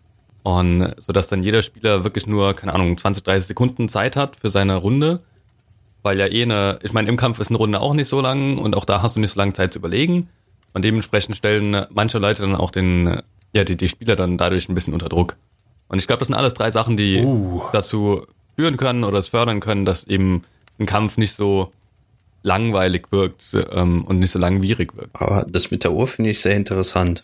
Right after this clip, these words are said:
Speaker 3: weil das führt ja wirklich dazu, dass da plötzlich, oh mein Gott, oh mein Gott, weil es ist, äh, ja, ich glaube, Geschwindigkeit kennen wir ja auch alle.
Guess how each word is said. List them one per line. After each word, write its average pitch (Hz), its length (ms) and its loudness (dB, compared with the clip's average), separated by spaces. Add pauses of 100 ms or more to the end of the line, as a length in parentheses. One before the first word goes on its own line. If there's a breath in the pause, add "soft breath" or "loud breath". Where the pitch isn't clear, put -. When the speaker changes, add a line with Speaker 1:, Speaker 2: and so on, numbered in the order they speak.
(160)
Speaker 3:
weil 101 400 -2
das 117 140 -2
führt 117 240 -2
ja 113 100 2
wirklich 117 260 0
dazu, 104 280 -2
dass 95 160 0
da 104 100 0
plötzlich, 104 380 -2
oh 104 60 -2
mein 101 180 0
Gott, 101 200 0
oh - 40 -2
mein 98 180 0
Gott, 101 220 0 (440 loud breath)
weil 85 180 0
es 95 220 -4
ist, - 300 0
äh, - 320 0 (160)
ja, 98 320 0
ich - 160 -12
glaube, 113 180 0
Geschwindigkeit 113 640 -2
kennen 104 260 0
wir 101 60 2
ja 95 100 2
auch 92 220 0
alle. 107 360 0